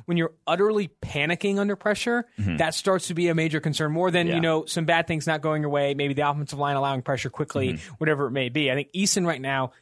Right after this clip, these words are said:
Speaker 1: not impressing under pressure.
Speaker 2: Yeah, I think the outliers on either end of the sort of spectrum
Speaker 1: Yes.
Speaker 2: still carry weight, and he is definitely an outlier on the low end if you're projecting him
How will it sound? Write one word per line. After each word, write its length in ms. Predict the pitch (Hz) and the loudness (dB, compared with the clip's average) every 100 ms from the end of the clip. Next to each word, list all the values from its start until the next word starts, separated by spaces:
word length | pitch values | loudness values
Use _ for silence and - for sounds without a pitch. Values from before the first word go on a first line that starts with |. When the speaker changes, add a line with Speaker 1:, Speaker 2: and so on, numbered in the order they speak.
| _ | _
Speaker 1:
not 360 | 147 156 165 165 | 0 2 2 0
impressing 640 | 147 127 139 120 131 120 120 - | -4 -2 0 0 0 -2 -4 -2
under 180 | 147 127 | -2 0
pressure. 380 | 127 120 - - - | -2 -4 -6 -14 -2
Speaker 2:
Yeah, 180 | 98 82 | 0 2
I 60 | |
think 180 | 92 131 | 0 0
the 120 | 107 90 | 2 2
outliers 420 | 85 87 80 82 | 2 0 -2 -2
on 80 | 76 | -2
either 240 | 73 69 | -2 -2
end 120 | 67 | -2
of 80 | 62 | -4
the 320 | 64 55 60 - _ | -4 -4 -6 -10 _
sort 220 | - 85 | -4 -4
of 60 | 69 | -2
spectrum 500 | - 117 107 73 58 | 0 0 0 -4 -4
Speaker 1:
Yes. 240 | 151 117 - | -2 -2 -2
Speaker 2:
still 380 | 107 82 85 - | 0 0 -2 -4
carry 280 | 98 80 71 | -2 0 0
weight, 400 | 82 80 - - _ _ | 0 0 -2 -10 _ _
and 100 | 87 | -2
he 60 | 90 | -2
is 140 | 82 | 0
definitely 340 | - 95 101 87 | 0 0 0 0
an 60 | |
outlier 360 | 82 - 78 76 | 0 0 0 0
on 120 | 73 | -2
the 80 | 69 | -2
low 280 | 85 90 76 | 0 2 0
end 200 | 67 71 | -2 -6
if 100 | - | -6
you're 100 | 78 | -6
projecting 440 | 78 78 65 76 | -4 -4 -4 -4
him 260 | 78 67 | -2 -2